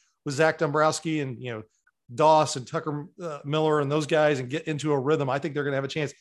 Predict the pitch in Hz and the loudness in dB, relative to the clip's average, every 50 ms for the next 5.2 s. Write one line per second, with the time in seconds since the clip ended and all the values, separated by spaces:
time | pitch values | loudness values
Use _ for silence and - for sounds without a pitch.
0 | _ _ - 147 139 151 160 180 175 160 160 151 139 127 151 156 160 143 135 127 | _ _ -6 -4 -2 2 2 4 4 4 4 2 4 4 2 2 2 2 -2 -4
1 | 120 123 131 127 147 135 143 123 143 143 135 123 143 143 147 143 127 117 - 151 | -2 -2 -2 -2 -2 -4 -4 -4 -4 -4 -2 -2 -2 -2 -2 -2 -6 -8 -8 -8
2 | 139 139 135 127 - 117 117 127 127 - - _ _ - 135 147 151 156 - - | -6 -6 -6 -8 -8 -10 -10 -10 -10 -10 -14 _ _ -4 0 0 0 0 -2 -4
3 | - 160 170 190 190 175 160 143 139 131 127 123 127 127 135 165 196 190 143 - | -2 0 2 2 2 2 0 0 0 0 0 -2 -2 0 0 2 2 2 0 -2
4 | - 131 139 165 175 165 151 143 139 - - 156 147 135 139 143 143 143 139 143 | -4 -4 -4 -2 0 0 0 -2 -2 -4 -4 -4 -4 -4 -4 -2 -2 -2 0 -2
5 | 143 143 139 135 | -2 -4 -4 -6